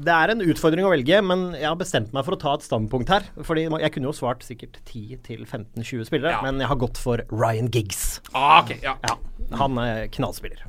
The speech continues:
Speaker 2: Det er ikke så dumt, det, altså. Eh, i dag så skal vi, eh, snakke om litt forskjellige ting. Vi kan jo begynne med, eh, forrige kampen Manchester United spilte, som jo var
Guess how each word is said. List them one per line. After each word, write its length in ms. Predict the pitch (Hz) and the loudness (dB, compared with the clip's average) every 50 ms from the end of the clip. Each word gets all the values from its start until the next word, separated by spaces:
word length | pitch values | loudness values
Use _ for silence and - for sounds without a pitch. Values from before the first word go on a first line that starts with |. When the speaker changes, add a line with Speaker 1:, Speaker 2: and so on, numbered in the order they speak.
| - - 139 | -14 -14 -8
Speaker 2:
Det 160 | 139 151 151 | -6 -4 -4
er 100 | - 123 - | -4 -4 -6
ikke 140 | - - 117 | -8 -10 -6
så 160 | - 143 127 | -6 -4 -4
dumt, 400 | 123 120 113 113 - - - - - | -4 -4 -6 -6 -8 -10 -12 -12 -10
det, 180 | 117 110 110 - | -8 -8 -8 -8
altså. 180 | - - - - - - - - - - - - - - - - - - - | -10 -12 -14 -16 -18 -20 -20 -20 -20 -20 -20 -20 -20 -20 -18 -18 -14 -2 4
Eh, 320 | - 202 220 226 233 233 | 6 8 8 8 8 8
i 40 | 233 | 8
dag 160 | 220 220 226 220 | 6 6 4 2
så 100 | - 208 | 0 -4
skal 240 | - - 208 202 202 196 | 0 2 4 4 4 4
vi, 80 | 196 | 4
eh, 400 | 196 196 196 196 190 190 185 185 | 4 4 4 4 2 2 2 0
snakke 220 | 180 - 208 185 185 | -2 -4 -4 -4 -2
om 40 | 170 | -2
litt 100 | 147 - | -2 -2
forskjellige 260 | 165 143 151 120 120 127 | -4 -4 -4 -4 -4 -4
ting. 160 | 170 202 214 | -2 -2 -2
Vi 80 | 202 | -2
kan 120 | 185 196 190 | 0 2 2
jo 60 | 190 | 2
begynne 520 | 185 175 175 233 208 165 127 120 127 143 151 | 2 2 0 2 2 2 4 4 4 4 4
med, 760 | 156 147 143 139 139 139 139 139 139 139 135 135 123 113 98 | 2 2 4 4 4 4 2 2 0 0 0 -2 -2 -4 -4
eh, 400 | 123 131 135 135 135 139 139 139 | -4 -2 0 0 0 0 -2 -4
forrige 340 | - - 185 156 127 123 135 | -2 0 2 2 2 0 0
kampen 360 | - - 110 113 - - 247 | -2 -4 -6 -4 -6 -6 -4
Manchester 320 | 277 233 202 175 170 170 - | -4 -4 -4 -4 -6 -6 -6
United 260 | 135 - - 135 131 | -4 -4 -6 -8 -6
spilte, 340 | - 131 127 - - - 113 | -6 -6 -6 -6 -6 -10 -10
som 220 | - - 127 135 | -8 -6 -4 -2
jo 120 | 135 135 131 | -2 -2 -2
var 300 | 127 117 117 117 120 | 0 0 0 0 0